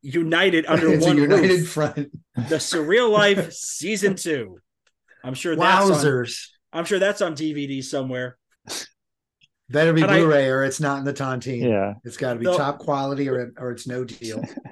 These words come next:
Speaker 1: The last thing I
Speaker 2: <laughs>
Speaker 1: wanna point out about the kind of where we get to Vanilla Ice since then, obviously he parlayed his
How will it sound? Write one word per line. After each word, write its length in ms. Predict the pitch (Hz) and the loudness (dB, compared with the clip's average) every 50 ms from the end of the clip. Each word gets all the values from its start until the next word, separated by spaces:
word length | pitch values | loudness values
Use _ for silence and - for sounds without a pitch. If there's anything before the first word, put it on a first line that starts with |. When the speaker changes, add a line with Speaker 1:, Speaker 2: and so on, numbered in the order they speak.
| - - _ - - | -20 -20 _ -16 -6
Speaker 1:
The 160 | 165 196 202 | -2 -2 0
last 400 | 190 180 208 233 269 277 262 - | 0 0 0 0 0 -2 -2 -2
thing 120 | - - 160 | 0 2 2
I 80 | 214 202 | 2 2
Speaker 2:
<laughs> 80 | 196 | 0
Speaker 1:
wanna 160 | 190 185 180 | -2 -4 -6
point 300 | 170 - - 185 180 175 175 | -6 -6 -6 -6 -4 -4 -4
out 140 | 165 160 156 | -4 -4 -4
about 380 | 147 135 156 143 143 139 - _ | -6 -6 -8 -8 -8 -10 -10 _
the 100 | - 139 | -12 -10
kind 200 | - - 143 135 | -6 -4 -4 -4
of 120 | 127 120 127 | -4 -4 -6
where 320 | 131 139 147 143 143 139 | -2 0 2 2 2 2
we 140 | 135 139 131 | 0 -2 -4
get 320 | 131 - 143 135 127 127 - | -6 -6 -6 -6 -6 -8 -10
to 280 | - 143 135 127 127 123 | -8 -6 -4 -4 -4 -6
Vanilla 300 | 123 131 127 123 123 120 | -6 -6 -4 -4 -4 -6
Ice 220 | 120 123 117 - | -6 -8 -8 -8
since 200 | - 127 117 - | -8 -8 -8 -8
then, 160 | 113 113 113 | -8 -8 -6
obviously 440 | 117 143 156 160 170 165 - 170 165 | -4 -2 0 0 0 -2 -2 -4 -6
he 220 | 139 160 160 143 _ | -6 -8 -12 -14 _
parlayed 400 | - 160 160 165 165 180 180 180 175 | -2 0 0 2 2 2 2 2 2
his 320 | 175 170 156 147 139 - | 0 0 -2 -2 -4 -8